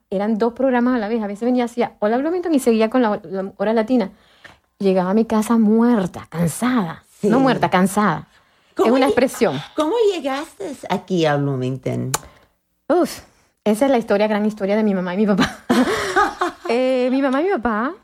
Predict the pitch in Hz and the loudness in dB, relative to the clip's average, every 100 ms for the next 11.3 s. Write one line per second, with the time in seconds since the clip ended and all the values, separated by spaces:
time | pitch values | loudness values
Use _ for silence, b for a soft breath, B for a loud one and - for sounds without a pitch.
0 | - _ - - - 262 247 233 233 226 | -20 _ -20 -14 -4 -2 -2 0 0 0
1 | 220 285 320 - 269 403 415 247 165 156 | 0 0 0 -2 2 2 2 0 -2 -8
2 | _ _ - 240 240 247 240 269 349 359 | _ _ -6 -4 -4 -2 0 2 2 2
3 | 415 - 262 175 170 208 185 - 254 262 | 0 0 -2 -2 -4 -6 -6 0 0 2
4 | 254 311 403 277 - 466 466 269 220 247 | 2 0 0 -2 0 0 2 0 -2 -4
5 | b b b b _ _ _ 262 269 226 | b b b b _ _ _ -2 0 0
6 | 480 494 381 427 - 240 233 196 _ _ | 0 2 0 -2 -4 -4 -6 -10 _ _
7 | - 294 269 330 427 392 254 175 143 202 | -2 0 2 2 2 2 0 0 -4 -6
8 | 180 175 160 156 175 226 277 254 269 320 | -6 -8 -10 -8 -4 0 2 2 2 0
9 | 349 349 320 302 247 196 233 240 240 233 | 0 0 0 0 0 0 0 0 0 0
10 | 233 214 180 160 _ 185 220 240 240 190 | 0 0 -4 -4 _ -4 -2 0 -2 -4
11 | 180 147 - | -6 -10 -12